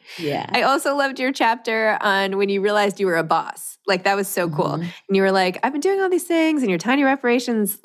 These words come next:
Speaker 1: imprint, which I wanna talk more about.
Speaker 2: Yeah.
Speaker 1: And you were like, "And then one day I realized, you know what? I'm a boss. Like, this is
Speaker 2: Yeah.
Speaker 1: amazing. And I can have fun." And then you have, like, ten or so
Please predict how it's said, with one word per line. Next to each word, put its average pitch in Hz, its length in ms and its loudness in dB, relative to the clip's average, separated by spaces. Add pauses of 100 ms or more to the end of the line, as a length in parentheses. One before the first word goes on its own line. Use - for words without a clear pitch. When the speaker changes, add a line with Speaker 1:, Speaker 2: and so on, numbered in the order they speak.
Speaker 1:
imprint, 277 280 2
which 214 140 -2
I 180 60 2
wanna 190 200 0
talk 175 220 -2
more 170 100 -2
about. 160 300 0
Speaker 2:
Yeah. - 60 -16
Speaker 1:
And 214 100 2
you 233 80 4
were 240 60 2
like, 247 200 0
"And 269 80 0
then 440 100 0
one 466 140 2
day 381 120 2
I 381 40 2
realized, 370 440 0
you 349 60 0
know 359 160 0
what? 494 260 0 (140)
I'm 466 180 -2
a 440 80 2 (220)
boss. - 300 -4 (100)
Like, 370 160 0
this 539 140 0
is - 160 -8
Speaker 2:
Yeah. 480 80 0
Speaker 1:
amazing. 466 520 2
And 233 80 2
I 392 80 4
can 427 140 -2
have 440 160 0
fun." 427 280 0
And 233 120 -6
then 240 80 -4
you 262 120 0
have, 226 160 0
like, 220 320 -4 (140)
ten 208 280 0
or 190 100 2
so 190 480 0